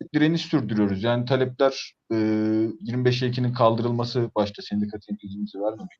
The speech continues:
tabii ki. E, ama daha genel boyuta baktığımız zaman Trendyol Türkiye'ye gelmesiyle birlikte yeni bir sistem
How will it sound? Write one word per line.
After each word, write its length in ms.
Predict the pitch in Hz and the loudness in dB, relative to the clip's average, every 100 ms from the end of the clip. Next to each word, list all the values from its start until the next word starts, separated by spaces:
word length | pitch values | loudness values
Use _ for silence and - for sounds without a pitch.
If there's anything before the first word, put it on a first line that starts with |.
| - | -20
tabii 200 | - - | -20 -16
ki. 240 | - 156 - - | -12 -12 -10 -8
E, 40 | 95 95 95 92 _ _ _ _ - | -6 -4 -6 -10 _ _ _ _ 0
ama 220 | 123 127 | 2 4
daha 340 | 127 151 147 - _ _ _ | 6 6 4 -2 _ _ _
genel 320 | - 123 139 135 | 0 6 6 6
boyuta 320 | 127 127 127 | 4 4 4
baktığımız 420 | 123 123 139 135 | 4 2 -4 -2
zaman 280 | 120 165 175 | -2 -2 -4
Trendyol 440 | - 127 127 127 | -2 -2 0 -4
Türkiye'ye 360 | 123 123 131 120 | -4 -6 -4 -2
gelmesiyle 480 | 117 117 120 139 120 | -2 -4 -8 -6 -4
birlikte 320 | 107 104 143 | -4 -4 -4
yeni 180 | 123 127 | -4 -4
bir 60 | |
sistem 500 | 127 - - 123 123 | -6 -12 -4 -4 -4